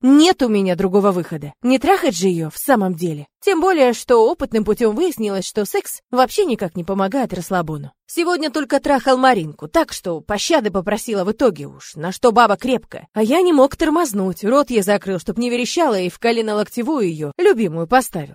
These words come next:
Она заткнулась сразу и подмахивать начала, а я ни хрена не завёлся.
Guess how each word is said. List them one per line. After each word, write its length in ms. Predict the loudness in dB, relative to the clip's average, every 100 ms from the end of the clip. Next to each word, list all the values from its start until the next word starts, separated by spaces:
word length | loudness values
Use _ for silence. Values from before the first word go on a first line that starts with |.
| _
Она 220 | 0 2
заткнулась 540 | 2 0 -2 -2 0 0
сразу 300 | 0 2 0
и 40 |
подмахивать 600 | 2 0 0 -4 -8 -10
начала, 400 | -12 -6 -2 0
а 20 |
я 240 | 0 0 -2 -4
ни 200 | -2 0
хрена 420 | 2 2 2 0
не 140 | 0
завёлся. 580 | 0 0 -2 -6 -10